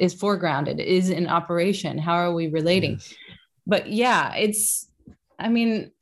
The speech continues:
Speaker 1: we're just talking about subtler and subtler levels of relating with reality.
Speaker 2: And it brings up for me this, like,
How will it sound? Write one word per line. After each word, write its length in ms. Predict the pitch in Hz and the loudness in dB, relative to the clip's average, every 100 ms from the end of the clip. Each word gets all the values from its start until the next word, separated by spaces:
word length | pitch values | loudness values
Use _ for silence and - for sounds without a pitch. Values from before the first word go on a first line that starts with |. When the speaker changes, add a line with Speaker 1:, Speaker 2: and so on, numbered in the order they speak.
| _ | _
Speaker 1:
we're 180 | 208 240 | -2 0
just 300 | 269 285 - | 0 -2 -2
talking 320 | 262 254 240 | -2 0 0
about 420 | 202 170 - 185 | 0 0 -4 -10
subtler 540 | - - 190 190 185 170 | -8 -2 0 2 2 2
and 180 | 160 156 | 0 -2
subtler 680 | 170 156 156 151 151 143 165 | 0 0 0 0 0 0 2
levels 340 | 160 160 156 | 2 2 0
of 140 | 156 | 0
relating 480 | 151 156 143 147 143 | 0 2 2 0 0
with 260 | 139 139 - | 0 -2 -4
reality. 680 | 147 139 76 - 165 - 147 - - 170 | -2 0 2 0 0 -2 -4 -8 -8 0
Speaker 2:
And 220 | 160 143 - - | 0 0 -10 -2
it 320 | 165 147 - | -2 -2 -8
brings 340 | 151 175 208 175 | -2 0 2 2
up 220 | 170 175 | 0 -2
for 160 | 151 | 0
me 580 | 135 120 120 110 107 107 - | 2 2 2 0 -4 -8 -14
this, 320 | 104 123 117 | 0 2 2
like, 300 | 110 95 - | 0 -4 -8